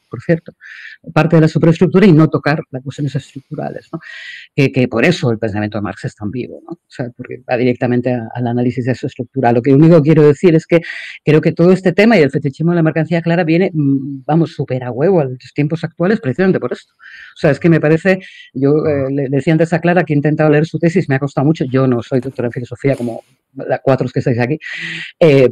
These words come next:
y, y estoy deseando pedirle a Clara una charla, que nos haga una charla específica, ¿no? de, de, de, de su tesis, porque me parece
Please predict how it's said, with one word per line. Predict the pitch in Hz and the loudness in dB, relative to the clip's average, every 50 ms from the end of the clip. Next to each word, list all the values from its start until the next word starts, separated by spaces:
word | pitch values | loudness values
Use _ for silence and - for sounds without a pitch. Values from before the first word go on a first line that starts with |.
| - - | 2 2
y, | 165 175 - - 151 | 2 2 4 4 4
y | 147 | 2
estoy | 131 - 165 160 | 2 2 2 2
deseando | 180 190 - - - 185 190 214 226 214 190 160 | 2 2 0 0 0 2 6 6 6 6 6 4
pedirle | - 151 147 151 175 180 | 2 0 -2 -2 -2 -2
a | |
Clara | 160 175 180 214 | -4 -4 -4 -2
una | 202 175 160 | -4 -4 -4
charla, | - 165 151 170 180 | -4 -6 -6 -4 -4
que | 175 | -4
nos | 143 139 - | -6 -6 -6
haga | 160 165 | -6 -6
una | 180 165 | -6 -6
charla | 170 - 175 175 190 190 - - | -6 -6 -4 -2 0 -2 -2 -2
específica, | 156 151 - - 156 - - 165 - - 156 - 127 113 | -4 -6 -6 -6 -6 -6 -6 -6 -8 -8 -10 -10 -10 -10
¿no? | 143 156 160 - _ | -10 -12 -14 -14 _
de, | - 131 127 139 139 139 | -8 -8 -8 -8 -10 -12
de, | 139 139 135 131 135 | -12 -12 -10 -10 -10
de, | 131 139 139 - - | -6 -6 -6 -6 -6
de | 139 135 | -6 -6
su | - - 160 | -4 -4 -2
tesis, | - 151 151 - 185 - | -2 -2 0 0 -2 -2
porque | - 156 143 | -2 -4 -2
me | 135 135 | -2 -2
parece | - 135 151 147 - 190 190 | -2 -2 -4 -2 0 -2 -2